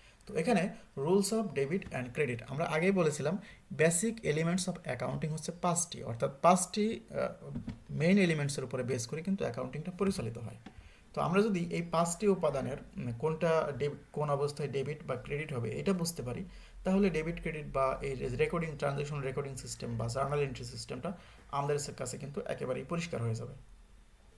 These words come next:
তো চলুন এটা আমরা খুব সহজভাবে বোঝার চেষ্টা করি। অ্যাসেটস, এক্সপেন্স, এই দুইটা জিনিস যদি কখনো বৃদ্ধি পায়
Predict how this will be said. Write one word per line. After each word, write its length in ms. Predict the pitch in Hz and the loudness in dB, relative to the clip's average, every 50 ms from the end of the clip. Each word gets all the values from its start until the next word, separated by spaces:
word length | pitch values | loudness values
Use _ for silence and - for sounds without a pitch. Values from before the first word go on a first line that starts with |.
| - - - - - - - - - | -20 -20 -20 -20 -20 -20 -20 -16 -8
তো 80 | - 143 | -6 0
চলুন 280 | - 190 180 170 170 175 | 2 4 4 4 2 2
এটা 200 | - 147 147 151 | 2 2 2 2
আমরা 260 | 151 147 160 - - - - - - - - | 2 0 0 0 -2 -8 -18 -20 -20 -20 -4
খুব 160 | - 233 226 | -4 -2 -2
সহজভাবে 440 | - - 170 151 165 160 165 160 160 | 0 0 2 2 2 4 4 4 4
বোঝার 200 | 135 127 135 127 | 4 2 0 0
চেষ্টা 320 | 117 - 120 117 - - | 0 0 -4 -6 -6 -8
করি। 160 | 113 117 - - - - - - - - - - - - - - - - - - _ _ - - - - - - - | -10 -8 -10 -12 -14 -20 -20 -20 -20 -20 -20 -20 -20 -20 -20 -20 -20 -20 -20 -20 _ _ -20 -20 -20 -20 -20 -20 2
অ্যাসেটস, 600 | - - 165 165 - - 233 226 240 233 - - - - - | 4 4 4 4 6 6 6 6 6 4 0 -6 -6 -6 -2
এক্সপেন্স, 640 | - 151 147 143 - - 123 107 98 - - - - - - _ - - - - - - - - - - - - - - - - - | 0 0 0 0 -2 0 0 0 0 0 -2 -6 -6 -10 -20 _ -20 -20 -20 -20 -20 -20 -20 -20 -20 -20 -20 -20 -20 -20 -20 -6 2
এই 140 | 170 180 202 | 4 4 4
দুইটা 240 | 220 226 220 220 | 4 6 6 6
জিনিস 460 | 165 127 131 120 120 139 190 180 - - - - - - - - - - - - - - - _ - | 6 6 4 2 2 2 0 -2 -4 -8 -12 -20 -20 -20 -20 -20 -20 -20 -20 -20 -20 -20 -20 _ -2
যদি 180 | 143 160 180 185 | 2 4 6 6
কখনো 240 | 190 185 196 202 185 | 6 8 8 6 6
বৃদ্ধি 360 | 135 - 147 143 143 147 170 | 4 2 0 0 2 2 2
পায় 260 | 170 135 117 123 165 | 2 4 2 0 0